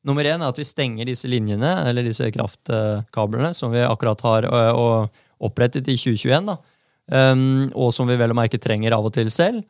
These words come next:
og da vil vi bryte avtaler og, og lover. Løsning nummer to er jo at vi bygger ut norsk kraftproduksjon så mye at vi igjen får den samme balansen som vi hadde før. Kraftig overskudd av produksjon i Norge, og ikke nok kapasitet ut av landet.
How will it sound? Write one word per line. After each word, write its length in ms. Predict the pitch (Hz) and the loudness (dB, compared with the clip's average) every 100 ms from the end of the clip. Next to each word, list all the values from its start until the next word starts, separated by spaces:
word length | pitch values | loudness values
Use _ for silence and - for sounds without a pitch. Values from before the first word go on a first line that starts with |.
| - | 0
og 80 | 131 | 2
da 120 | 113 | 2
vil 200 | 110 120 | -2 -6
vi 100 | 120 | -4
bryte 420 | 120 110 - - 117 | -2 -2 -2 2 2
avtaler 680 | 123 123 104 107 104 117 120 | 2 -4 -6 -8 -6 -6 -6
og, 160 | 113 113 127 | -6 -6 -6
og 100 | 120 | -4
lover. 360 | 120 107 196 262 _ _ _ | -4 -4 -6 -8 _ _ _
Løsning 240 | 143 131 127 | -2 0 -4
nummer 180 | 131 131 | -6 -6
to 220 | 202 233 | -2 0
er 120 | 143 | 0
jo 60 | 127 | -4
at 60 | 143 | -6
vi 60 | 135 | -6
bygger 260 | 120 110 113 | -4 -2 -2
ut 80 | 117 | 0
norsk 200 | 110 - | -2 -2
kraftproduksjon 720 | 107 - 110 110 - 170 226 | -6 -4 -4 -4 -2 -2 -2
så 200 | - 127 127 | -2 -2 0
mye 300 | 113 120 185 - _ - | 0 -2 -4 -10 _ -2
at 120 | 127 - | -2 0
vi 140 | 135 135 | 2 2
igjen 360 | 147 123 123 135 | 2 2 2 0
får 200 | - 110 | -2 0
den 80 | 117 | 2
samme 240 | 123 104 | 0 2
balansen 400 | 113 98 101 120 | 0 0 -6 -10
som 120 | 110 | -6
vi 80 | 113 | -6
hadde 240 | 113 104 98 | -4 -4 -2
før. 280 | 120 117 104 _ - | 2 2 0 _ -2
Kraftig 360 | 143 - - | -2 -2 -6
overskudd 440 | 123 98 - 117 120 | -6 -6 -4 0 2
av 240 | 120 117 113 | 4 2 2
produksjon 480 | 127 120 - 107 110 | 0 -2 -2 -2 0
i 40 | |
Norge, 360 | 120 107 127 196 - - - | 0 2 0 -2 -6 -20 -4
og 140 | 135 | 0
ikke 200 | 127 120 | 0 0
nok 200 | 113 - - | -2 -4 -12
kapasitet 500 | - 123 117 110 - _ | -10 -6 -2 -2 -4 _
ut 240 | 104 98 - | -10 -8 -2
av 120 | 110 | -2
landet. 400 | 95 113 98 - | 0 -4 -8 -12